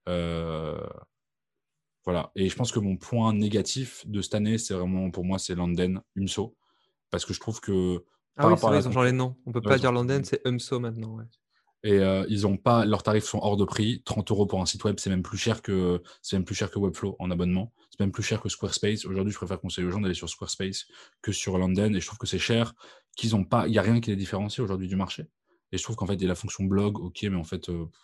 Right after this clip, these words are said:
Speaker 2: Non, c'est parce qu'ils ont été premiers, en fait. Ils ont eu un effet
Speaker 1: Ouais,
Speaker 2: d'a-,
Speaker 1: c'est ça,
Speaker 2: d'appel
Speaker 1: ils
Speaker 2: qui
Speaker 1: étaient les
Speaker 2: était
Speaker 1: premiers,
Speaker 2: énorme.
Speaker 1: mais en fait, la communauté est pas folle, ils contactent, ils communiquent pas, euh, tu peux pas les contacter, c'est un calvaire.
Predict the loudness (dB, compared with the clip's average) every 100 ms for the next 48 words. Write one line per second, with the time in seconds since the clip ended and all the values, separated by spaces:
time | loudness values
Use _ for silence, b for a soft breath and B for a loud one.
0 | b b _ _ -2 -2 -2 0 0 0
1 | -2 0 0 0 -2 -4 -10 -6 -4 -2
2 | -2 -2 2 2 2 2 4 4 2 0
3 | 2 4 6 6 4 -4 -12 _ _ _
4 | 2 2 6 6 6 4 4 2 2 4
5 | 8 8 6 2 -6 -2 0 0 0 2
6 | 4 2 2 4 6 6 4 0 2 2
7 | 0 0 2 4 4 2 -2 -2 -2 -2
8 | 0 0 2 2 0